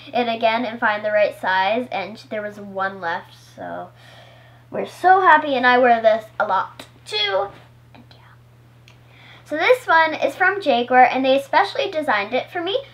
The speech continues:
so you can't actually buy it on their website, but Jaguar is an awesome Canadian leotard company.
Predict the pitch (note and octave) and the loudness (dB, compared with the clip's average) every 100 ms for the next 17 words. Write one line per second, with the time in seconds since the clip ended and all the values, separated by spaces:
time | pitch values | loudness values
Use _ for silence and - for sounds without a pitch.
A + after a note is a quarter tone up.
0 | _ - C4+ B3 E4 F#4 - D4+ - D4+ | _ -8 -6 -4 -4 -2 0 -2 -2 -6
1 | A#3 A3+ G#3+ C4 E4 A4 D4 F#3 E3+ - | 2 4 4 2 -2 -6 -2 -2 -2 -10
2 | B2 - - - - C#4 C#4+ C#4 E4 E4 | -10 -10 -14 -18 -4 0 2 4 2 0
3 | D#4+ - A#3 C4 D4 D4 C4+ A#3+ D4+ F4 | -2 2 2 2 -8 -8 -6 -6 -6 -8
4 | F4+ E4+ C#4+ C4+ C4+ C4 A3+ G#3+ G#3+ A3+ | -8 -10 -6 0 0 0 -8 -8 -12 -16